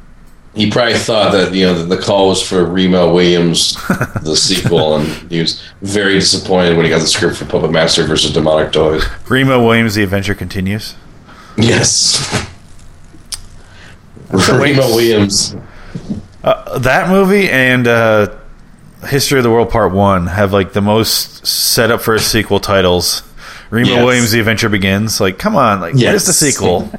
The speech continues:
Speaker 2: Come on.
Speaker 1: <laughs>
Speaker 2: <laughs> Like,
Speaker 1: Well, you may have your, your wish. Uh, Shane Black's gonna do it.
Speaker 2: Ooh.
Speaker 1: He's gonna do the Remo Williams. I guess there were a series of books.
Speaker 2: I can't tell if you're
Speaker 1: And he's
Speaker 2: serious or not.
Speaker 1: No, I swear to God, it's all true.
Speaker 2: Oh, God.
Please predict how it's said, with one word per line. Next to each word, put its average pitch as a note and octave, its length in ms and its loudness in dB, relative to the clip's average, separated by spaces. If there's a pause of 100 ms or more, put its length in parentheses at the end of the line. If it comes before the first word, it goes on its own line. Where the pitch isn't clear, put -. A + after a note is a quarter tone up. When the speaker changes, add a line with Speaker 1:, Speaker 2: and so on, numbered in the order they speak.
(120)
Speaker 2:
Come - 140 -8
on. C3+ 680 -2
Speaker 1:
<laughs> - 60 -18
Speaker 2:
<laughs> - 0 - (640)
Like, - 220 -6 (460)
Speaker 1:
Well, A2+ 280 2
you A#2+ 80 4
may D3 200 2
have C#3 240 2
your, A2+ 260 0
your A2+ 220 2
wish. A2 340 2
Uh, G2+ 180 2
Shane A2+ 320 2
Black's G2+ 460 0
gonna F#2 240 2
do E2 220 2
it. G2 200 -2 (600)
Speaker 2:
Ooh. F#2 400 -4 (560)
Speaker 1:
He's G#2+ 240 -2
gonna A2+ 240 2
do A2 160 2
the G#2 100 2
Remo G#2 300 4
Williams. G2 500 2
I F2+ 140 2
guess C3+ 180 0
there C#3 140 2
were G#2+ 80 4
a F#2+ 60 2
series G2+ 400 2
of D2+ 120 -2
books. - 680 -2 (280)
Speaker 2:
I G#2 80 -4
can't D3 220 0
tell A2 100 2
if F2 60 0
you're G2 60 2
Speaker 1:
And F#2+ 100 4
he's G2+ 100 4
Speaker 2:
serious G#2 180 0
or F#2 40 -2
not. F2+ 260 -2 (640)
Speaker 1:
No, F#3+ 220 2
I C3 80 2
swear - 560 2
to B2+ 60 2
God, F#2 260 2
it's F2 140 -2
all G#2+ 340 2
true. - 300 0
Speaker 2:
Oh, G#2 200 0
God. F2+ 420 -10